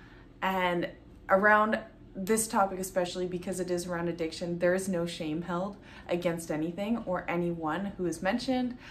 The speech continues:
Um, it's just part of the experience, and addiction is something that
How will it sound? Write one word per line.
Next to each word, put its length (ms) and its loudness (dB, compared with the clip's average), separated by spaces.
Um, 380 0
it's 200 -2
just 200 -2
part 200 2
of 120 -4
the 100 -4
experience, 800 -4
and 300 -4
addiction 400 -4
is 120 -4
something 360 -8
that 260 -4